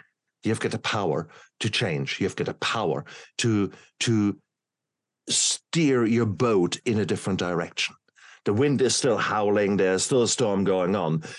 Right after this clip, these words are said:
but you are at a rudder. You can change directions. You don't have to be a cork just bopping along on, in the storm, but you can actually, by, by stopping for a moment, thinking, pause, hold,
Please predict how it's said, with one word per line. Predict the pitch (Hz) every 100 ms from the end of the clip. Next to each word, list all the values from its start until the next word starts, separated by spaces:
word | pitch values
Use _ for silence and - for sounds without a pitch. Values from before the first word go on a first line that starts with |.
| - -
but | 110 -
you | 98 123 123
are | 104 98 - _ -
at | 98
a | 107
rudder. | 95 95 - - -
You | 101 127
can | - 113 107
change | - - 107 98 78 - - _ -
directions. | 87 82 80 - - 127 - - _ -
You | 101
don't | 117 117
have | 107 110
to | 117
be | 98
a | 85
cork | - 110 90 -
just | 87 - 82 -
bopping | 82 95 85
along | 82 87 78 80
on, | 90 85
in | 95
the | 78
storm, | - - 90 76 71 - - - - - _
but | - -
you | 101
can | 101 92
actually, | 87 - 85
by, | 80 90 85 80 - - _ -
by | 107 95 85 85 -
stopping | - - 117 113 95
for | - 85
a | 76
moment, | 73 73 76 78 _ _
thinking, | - 104 95 90 87 78
pause, | - - 90 67 - - _ _ _ _ _ _
hold, | - - 82 69 -